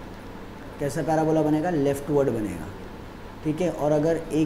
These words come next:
की value zero से बड़ी रही तो कैसा बनेगा? राइटवर्ड बनेगा। Clear हो गया? तो ये point तुम लोगों को ध्यान में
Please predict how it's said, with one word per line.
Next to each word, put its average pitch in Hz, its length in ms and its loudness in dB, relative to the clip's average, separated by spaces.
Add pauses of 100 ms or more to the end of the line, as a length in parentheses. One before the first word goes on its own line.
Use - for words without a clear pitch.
की 170 100 2
value 165 260 4
zero 147 240 2
से 170 120 -2
बड़ी 143 280 4
रही 156 200 6
तो 160 140 0
कैसा 156 240 -2
बनेगा? 151 300 4 (140)
राइटवर्ड 139 540 2
बनेगा। 101 420 -2 (500)
Clear 160 220 4
हो 165 80 6
गया? 165 180 4 (600)
तो 135 60 -4 (120)
ये 160 120 6
point 165 300 4
तुम 156 140 4
लोगों 156 160 4
को 156 120 2
ध्यान 131 220 0
में 151 300 2